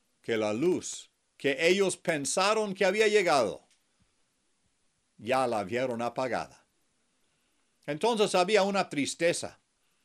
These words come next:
en cuanto a ellos. Pero llegamos a este día, lo que la Biblia va a llamar el primer día de la semana, lo vamos a ver en un momento.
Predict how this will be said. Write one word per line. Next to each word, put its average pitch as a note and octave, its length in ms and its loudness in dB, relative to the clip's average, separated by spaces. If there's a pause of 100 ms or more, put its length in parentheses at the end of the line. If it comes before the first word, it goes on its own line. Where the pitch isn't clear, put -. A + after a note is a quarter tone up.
(640)
en A2 180 -10
cuanto C3 400 -2
a A2+ 120 2
ellos. - 500 -8 (1400)
Pero A3 160 6
llegamos B3 600 4
a A#3 100 2
este G#3+ 280 2
día, D3 360 0 (840)
lo E3 160 0
que F#3+ 120 0
la F3+ 180 4
Biblia G#3+ 400 2
va F#3 180 2
a F#3+ 60 6
llamar E3 420 2
el D#3+ 140 -4
primer D#3+ 300 -2
día E3+ 120 0
de E3 60 4
la E3 100 2
semana, C#3+ 500 -6 (300)
lo B2+ 100 -14
vamos E3 260 -8
a D#3 300 -8
ver C#3+ 240 0
en C#3 120 -2
un C#3+ 100 -6
momento. C3 560 -4